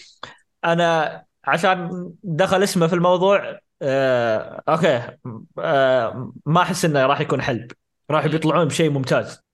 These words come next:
Speaker 1: وأنا، آه، ش-، بالنسبة لي اليellowstone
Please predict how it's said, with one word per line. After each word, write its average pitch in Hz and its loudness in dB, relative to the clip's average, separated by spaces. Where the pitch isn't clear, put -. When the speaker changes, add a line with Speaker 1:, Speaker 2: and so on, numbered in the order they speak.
Speaker 1:
وأنا، 151 0
آه، 127 0
ش-، 123 -4
بالنسبة 139 0
لي 165 2
اليellowstone 131 0